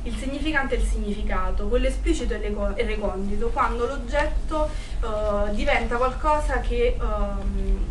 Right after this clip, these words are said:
fuoriesce, eh, diventa altro. Eh, come dice Nanni Moretti, le parole sono importanti, andrebbero usate in modo esatto, soprattutto in politica. E dato che l'ho citato l'altra volta con Teti,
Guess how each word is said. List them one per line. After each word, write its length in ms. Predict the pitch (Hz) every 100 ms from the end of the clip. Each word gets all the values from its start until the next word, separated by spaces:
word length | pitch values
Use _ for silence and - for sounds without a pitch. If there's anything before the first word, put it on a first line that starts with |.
| -
fuoriesce, 840 | - 247 262 247 208 - 208 202 196 - -
eh, 80 | 208
diventa 600 | 247 285 311 262 214 208
altro. 540 | 196 196 - 208 202 - - -
Eh, 160 | 220 214
come 220 | 349 320
dice 180 | 254 233
Nanni 220 | 214 262
Moretti, 440 | 294 269 269 -
le 100 | 214
parole 360 | 208 240 277 233
sono 160 | 208 214
importanti, 760 | 208 208 202 202 185 202 196
andrebbero 460 | 233 262 302 233 262
usate 460 | - 247 247 -
in 220 | 247 240 220
modo 240 | 202 202
esatto, 520 | 202 196 - - 214
soprattutto 460 | 202 180 175 240 220
in 120 | 202
politica. 520 | 196 202 190 196 196 190 - - - -
E 120 | 240
dato 220 | 247 311 220
che 100 | 220
l'ho 100 | 202
citato 360 | 240 262 208 196
l'altra 240 | 208 -
volta 220 | 247 -
con 240 | 208 240 247
Teti, 480 | 226 220 247 247